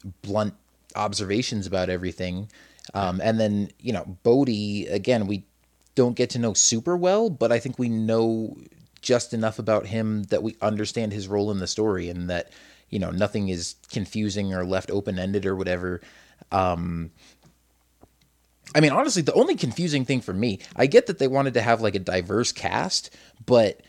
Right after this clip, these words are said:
the one thing that just slightly bugs me about Bodhi, and I'm like, this guy with, like, the long hair and the kinda scruffy beard, like, you never see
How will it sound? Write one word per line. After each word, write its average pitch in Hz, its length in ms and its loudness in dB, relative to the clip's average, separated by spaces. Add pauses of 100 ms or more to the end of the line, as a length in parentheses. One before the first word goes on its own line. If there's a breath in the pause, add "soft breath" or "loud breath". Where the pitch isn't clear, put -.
(140)
the 120 80 0
one 175 220 2
thing 220 180 4
that 143 100 0
just 143 180 0
slightly 156 340 4
bugs 127 300 2
me 147 100 0
about 113 260 2
Bodhi, 139 320 4
and 110 80 4
I'm 107 140 2
like, 98 360 -2
this 170 160 -2
guy 202 220 6
with, 175 220 2
like, 131 300 2
the 123 100 4
long 135 460 4
hair 131 440 4
and 117 140 0
the 107 60 -2
kinda 123 340 0
scruffy 123 560 -2
beard, 127 480 2
like, 101 320 -2 (560 soft breath)
you 156 160 -2
never 185 220 2
see 165 260 -4